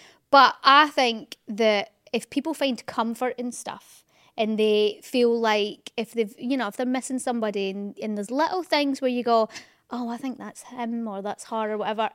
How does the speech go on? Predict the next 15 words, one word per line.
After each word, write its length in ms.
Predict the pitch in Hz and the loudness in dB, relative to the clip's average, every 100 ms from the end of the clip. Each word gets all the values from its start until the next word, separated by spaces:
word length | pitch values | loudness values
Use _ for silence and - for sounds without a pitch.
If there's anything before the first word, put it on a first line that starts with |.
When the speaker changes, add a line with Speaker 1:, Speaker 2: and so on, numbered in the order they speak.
| - | 0
Speaker 1:
I'm 200 | 269 277 | 2 6
Speaker 2:
makes 60 | 294 | 8
you 60 | |
Speaker 1:
all 80 | 285 | 8
Speaker 2:
feel 160 | 220 247 | 8 6
Speaker 1:
for 80 | |
Speaker 2:
good. 100 | 233 | 6
Speaker 1:
that. 280 | 240 - - | 4 4 0
Speaker 2:
Yeah, 140 | 185 202 | -4 -4
absolutely. 520 | - - 151 196 151 _ | -6 -2 -2 -2 -6 _
Speaker 1:
But 120 | 277 262 | 0 2
you're 420 | 247 262 320 294 | 6 8 8 8
very 260 | 269 247 | 10 10
much 300 | 240 226 - | 8 2 2
like, 340 | 240 220 214 | 4 4 4